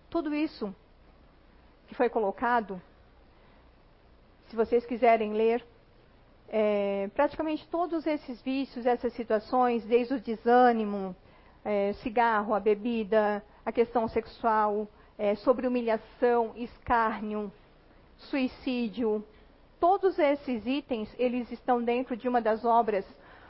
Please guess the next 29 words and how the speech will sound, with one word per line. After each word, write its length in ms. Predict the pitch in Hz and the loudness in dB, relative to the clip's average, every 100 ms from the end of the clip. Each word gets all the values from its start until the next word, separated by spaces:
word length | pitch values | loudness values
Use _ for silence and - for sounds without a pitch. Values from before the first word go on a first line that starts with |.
| - | -18
do 600 | 220 208 226 226 214 214 | -8 2 4 6 4 2
Chico 280 | 214 277 269 | -2 -6 -8
Xavier, 580 | - 262 233 214 185 185 - - - - - - - - - - | -2 -2 0 0 0 -4 -12 -20 -20 -20 -20 -20 -20 -20 -20 -6
por 160 | 233 226 | 0 2
André 300 | 220 220 214 | 2 2 2
Luiz, 340 | 214 190 180 - - - - - - | 0 -4 -6 -14 -20 -20 -20 -20 -12
é, 440 | - 208 202 202 190 - | -2 2 2 2 -2 -2
Sexo 340 | - 269 - 277 | 2 2 2 -4
e 20 | |
Destino. 640 | 233 240 - 208 190 175 151 - - - - _ - - - - - - | 0 0 -2 -10 -10 -12 -16 -20 -20 -20 -20 _ -20 -20 -20 -20 -20 -4
Nós 160 | 240 233 | -4 -2
temos 300 | 240 233 226 | -4 -2 -2
aqui 240 | 220 262 | -2 -2
na 180 | 254 240 | 0 0
biblioteca, 720 | 233 220 214 220 214 208 190 - - - | 0 0 0 0 -2 -2 -10 -12 -20 -20
se 60 | - | -4
vocês 260 | 214 214 214 | -2 0 2
de 80 | |
repente 340 | 220 214 214 - | 2 0 -4 -4
quiserem 360 | 220 214 214 | -2 0 -2
pegar 320 | 214 208 202 185 | -2 -2 0 -2
pra 160 | 214 | -2
ler. 260 | 196 170 170 - - - | -6 -8 -12 -18 -20 -2
É 100 | 226 | 0
bem 200 | 214 240 | 2 0
interessante, 760 | - 233 254 - 170 185 - - - - - - | 2 0 0 -4 -8 -8 -14 -20 -20 -20 -20 -12
tá? 160 | 202 | -10
Todos 340 | - 277 311 302 | -2 0 2 -2
esses 280 | 302 - | -6 -8